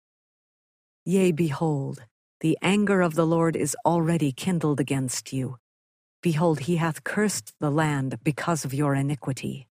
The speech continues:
And behold, the time cometh that he curseth your riches, that they become slippery, that ye cannot hold them,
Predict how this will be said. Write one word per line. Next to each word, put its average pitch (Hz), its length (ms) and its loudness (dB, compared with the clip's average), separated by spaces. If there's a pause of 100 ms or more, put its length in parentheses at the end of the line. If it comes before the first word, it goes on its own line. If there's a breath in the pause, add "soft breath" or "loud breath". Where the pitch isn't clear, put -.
(560)
And 156 200 -2
behold, 147 600 0 (420)
the - 80 0
time 208 320 0
cometh 185 540 -2 (480)
that 156 140 2
he 160 160 -4
curseth - 640 -2
your 151 180 2
riches, - 600 -2 (460)
that 156 180 0
they 175 140 4
become 160 400 -2
slippery, 143 760 -4 (380)
that 160 180 -2
ye 156 120 0
cannot 220 500 0
hold 170 300 0
them, 127 240 -6